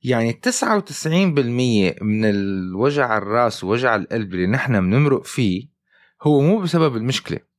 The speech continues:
هو بسبب نحن كيف عم نفكر بالمشكلة، أو منه بسبب المحيط تبعنا أو القصة اللي عم بتصير. ممكن يكون في واحد بالمية سببها أو اثنين بالمية سببها، بس الباقي كله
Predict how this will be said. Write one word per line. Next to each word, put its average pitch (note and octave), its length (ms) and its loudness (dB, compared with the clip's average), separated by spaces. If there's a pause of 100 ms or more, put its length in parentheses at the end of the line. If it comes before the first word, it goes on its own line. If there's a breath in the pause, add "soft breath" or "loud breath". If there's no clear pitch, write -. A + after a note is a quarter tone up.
(240)
هو A#2 240 0
بسبب C#3 460 0
نحن F3+ 580 0 (180)
كيف F3+ 300 2
عم A2+ 240 -2
نفكر D3 680 -2 (160)
بالمشكلة، A2+ 680 -2 (180)
أو B2 340 0 (100)
منه E3 320 2
بسبب C#3+ 420 0
المحيط A#2 560 0
تبعنا G2+ 480 0
أو G2+ 220 -4
القصة B2 380 -2
اللي G2+ 140 0
عم F2+ 160 -2
بتصير. F#2+ 580 -2 (100)
ممكن D#3+ 360 2
يكون C3+ 200 -2
في B2+ 120 -6
واحد C3 320 0
بالمية G#2+ 320 0
سببها A2 420 0
أو F#2 100 0
اثنين A#2+ 260 -2
بالمية G2+ 280 0
سببها، G2 400 2
بس - 280 -6
الباقي A2+ 520 -2
كله D3+ 800 0